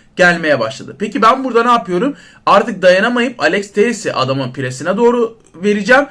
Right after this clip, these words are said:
ama onun boşalttığı alanda tetikteyim. Bunu nereden yapıyorum? Şu adamı falan yönlendirirken yapmıyorum açığı kapatamam diye. Sonic Imleç'teki adamın yakınındaki bir oyuncuyu, e, yönlendirdiğimde yapıyorum ki bakın şimdi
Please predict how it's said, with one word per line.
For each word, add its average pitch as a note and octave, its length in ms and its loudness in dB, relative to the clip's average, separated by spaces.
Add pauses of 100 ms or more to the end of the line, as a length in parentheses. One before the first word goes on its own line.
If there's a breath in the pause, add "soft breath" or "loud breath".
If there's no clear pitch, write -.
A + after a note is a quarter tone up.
(260 loud breath)
ama G#3+ 200 4
onun C#4 500 -2
boşalttığı G3+ 680 0
alanda A3+ 480 2
tetikteyim. G3+ 800 -4
Bunu F#3+ 260 -2
nereden C#4+ 340 4
yapıyorum? A3 500 -2 (360 loud breath)
Şu - 280 -2
adamı B3+ 300 4
falan C4 260 2
yönlendirirken B3 760 0
yapmıyorum A#3 560 0
açığı F3 280 -4
kapatamam F#3 680 -2
diye. G#2+ 220 -6 (540 soft breath)
Sonic C4+ 440 0
Imleç'teki A#3 600 0
adamın G#3 420 2 (100)
yakınındaki G#3+ 960 0
bir G3+ 140 -2
oyuncuyu, F3+ 680 -4 (240 loud breath)
e, C#3 100 -2
yönlendirdiğimde F3+ 960 0
yapıyorum A#3 440 0
ki F3+ 140 -6
bakın B3 220 2
şimdi F3 480 -2